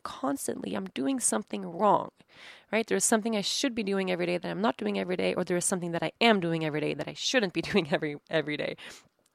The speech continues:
And if I could just pinpoint what it is, right? What's the factor, this, the deciding factor of this pain that keeps coming back,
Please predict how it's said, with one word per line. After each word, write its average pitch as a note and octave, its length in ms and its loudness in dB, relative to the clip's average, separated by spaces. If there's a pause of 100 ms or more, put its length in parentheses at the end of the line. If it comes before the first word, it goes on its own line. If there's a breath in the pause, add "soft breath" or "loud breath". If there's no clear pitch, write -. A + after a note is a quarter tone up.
(120)
And G#3 100 4
if F#3 100 2
I F#3+ 60 0
could F#3 160 2
just F3+ 260 2 (300 loud breath)
pinpoint E3+ 640 0
what E3+ 220 4
it E3 120 2
is, - 560 4
right? - 160 -6
What's - 260 -4
the - 100 -4
factor, F#3 480 2
this, D3+ 300 -4
the E3+ 100 2
deciding E3+ 500 -2
factor - 400 -2
of - 140 -4
this - 180 -8
pain G3 400 -4
that - 140 -10
keeps - 180 -10
coming - 260 -8
back, - 280 -2